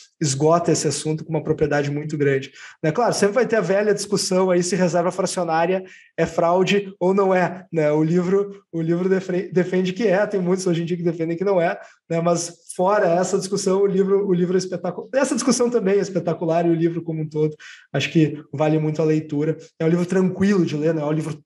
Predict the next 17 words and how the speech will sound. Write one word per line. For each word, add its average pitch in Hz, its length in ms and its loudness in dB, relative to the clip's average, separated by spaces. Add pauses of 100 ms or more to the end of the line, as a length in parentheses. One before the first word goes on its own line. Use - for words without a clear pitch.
(180)
muito 165 400 -2
técnico, 160 560 2
econômico, 156 640 2
acho - 140 -2
que 143 240 -8 (380)
não 147 140 -4
precisa 151 240 0
ser, 147 500 2 (160)
eh, 139 200 0
ninguém 147 220 0
formado 147 500 2
em 147 40 -2
ciências 143 300 -2
econômicas 143 500 -4
pra 151 120 -6
conseguir 147 340 -8
interpretar. 143 600 0